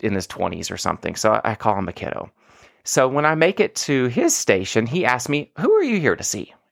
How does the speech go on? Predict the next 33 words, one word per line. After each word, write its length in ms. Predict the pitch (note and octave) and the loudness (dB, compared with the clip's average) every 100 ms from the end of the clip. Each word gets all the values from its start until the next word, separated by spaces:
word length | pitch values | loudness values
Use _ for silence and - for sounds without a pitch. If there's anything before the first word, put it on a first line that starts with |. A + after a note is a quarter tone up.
| A#2 | 0
And 100 | A2 | 2
I 120 | A#2 | 2
stated, 360 | - G#2 G#2+ | 0 0 0
"Well, 160 | G2 F2+ - | -2 -4 -4
honestly, 800 | F2 F2+ G#2+ - - E2 F2 - | -8 -8 -8 -8 -10 -10 -10 -10
I 400 | - E2+ C#3+ G#3+ - _ | -6 0 0 0 -6 _
don't 380 | - G2 A2+ - - | 2 2 2 -2 -8
know. 440 | D3+ A3 A#3 F#2+ - - - - - | 2 4 4 2 -2 -20 -20 -14 -2
My 120 | G#2+ | 2
referral 440 | A2 G#2+ D#3 D#3 | 2 2 2 2
states 500 | B2+ A2 A2+ - - | 2 0 0 -2 -8
so-and-so." 640 | - G#3 F3 G#2 F#2 - - _ _ _ _ _ _ _ | 0 2 2 0 -2 -6 -8 _ _ _ _ _ _ _
He 160 | - D#3+ | -2 4
looked 180 | D#3+ D3 | 4 2
at 60 | |
me 140 | A#2+ G2+ | 0 2
very 220 | G#2 G2+ | 2 0
strangely 460 | - G2 G2 G2 | -2 -2 -2 -4
and 120 | F#2 F2 | -6 -2
said, 260 | F#2+ E2+ | 0 0
"Okay, 220 | - - E2 | -2 -6 -4
go 260 | D#2+ A2 | 2 2
to 200 | B2+ D#3+ | 2 -2
the 180 | D3+ - | 0 0
end 160 | A#2+ A#2 | 0 2
of 60 | |
the 100 | C3+ | 2
hall." 380 | D#3 - D#2 - _ - - - - - | 4 2 2 -2 _ -20 -20 -20 -20 -6
So 160 | - | 0
I, 160 | E3+ F3 | 2 2
wa-, 340 | E3+ D#3 D3 - | 4 2 2 0
I 100 | C#3+ | -2
was, 220 | D3+ D3 | 0 -2